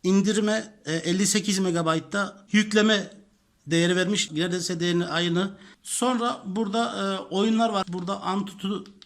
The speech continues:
testi var. Antutu testi biraz uzun sürüyor.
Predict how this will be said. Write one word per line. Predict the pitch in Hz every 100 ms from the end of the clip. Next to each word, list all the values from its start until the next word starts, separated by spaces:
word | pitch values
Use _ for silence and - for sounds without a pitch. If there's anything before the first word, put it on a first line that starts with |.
| _ _
testi | 185 190 - 202
var. | 202 196
Antutu | - 196 190 170 175
testi | 196 175 - 196 190 - - - _ -
biraz | 175 170 160
uzun | 151 190
sürüyor. | 196 - 202 202 208